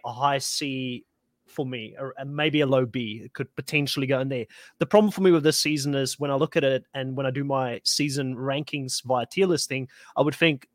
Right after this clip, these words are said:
how much would I want to rewatch this season? And I don't know if it's a season that I want to rewatch all that often, to be honest.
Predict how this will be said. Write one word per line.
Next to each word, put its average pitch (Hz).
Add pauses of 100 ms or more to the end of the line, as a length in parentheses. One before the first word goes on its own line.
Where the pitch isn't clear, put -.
(120)
how 190
much 196
would 165
I 156
want 147
to 147
rewatch 131
this 120
season? 113
And 156
I 151 (160)
don't 180
know 165
if 151
it's 139
a 131
season 139
that 131
I 123
want 127
to 120
rewatch 123 (100)
all 127
that 117
often, 117
to -
be 127
honest. 120